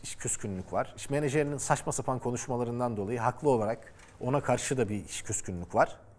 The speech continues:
Hem iş tribünlerde hem yönetimde hem teknik heyette öyle konuşmaz. Öyle menajerlik olmaz. Menajerlerin bu kadar yeri olmaz zaten. İngiltere Premier Lig'in verdiği kararı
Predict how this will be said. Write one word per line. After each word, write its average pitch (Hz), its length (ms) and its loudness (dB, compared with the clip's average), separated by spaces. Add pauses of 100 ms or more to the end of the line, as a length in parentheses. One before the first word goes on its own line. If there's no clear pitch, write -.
(220)
Hem 120 300 -2
iş - 100 -10
tribünlerde 107 600 0
hem 120 140 2
yönetimde 113 480 0
hem 117 100 0
teknik 107 340 -2
heyette 107 400 0 (360)
öyle 147 180 4
konuşmaz. 131 580 0 (800)
Öyle 110 140 2
menajerlik 104 560 2
olmaz. 95 460 -2 (600)
Menajerlerin 233 520 8
bu 196 40 4
kadar 196 200 10
yeri 160 220 8
olmaz 143 440 10
zaten. 92 340 -2 (640)
İngiltere 156 360 2
Premier 160 400 4
Lig'in 165 240 4
verdiği 143 320 8
kararı 135 480 8